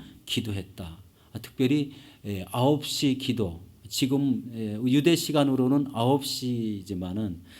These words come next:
거기에다가 여섯 시간을 더하면 우리가 이해할 수 있는 우리와 똑같은 시간, 오후 세 시를 말합니다.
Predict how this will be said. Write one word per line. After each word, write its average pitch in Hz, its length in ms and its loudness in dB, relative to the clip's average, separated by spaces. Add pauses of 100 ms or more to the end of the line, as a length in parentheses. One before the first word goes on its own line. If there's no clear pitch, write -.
(100)
거기에다가 135 540 2
여섯 110 220 2
시간을 139 440 0
더하면 107 440 -2
우리가 131 300 4
이해할 127 440 2
수 123 140 -6
있는 104 180 0 (220)
우리와 135 320 2
똑같은 131 480 -4
시간, 104 340 -4
오후 123 300 0
세 147 200 2
시를 127 300 0
말합니다. 92 560 -8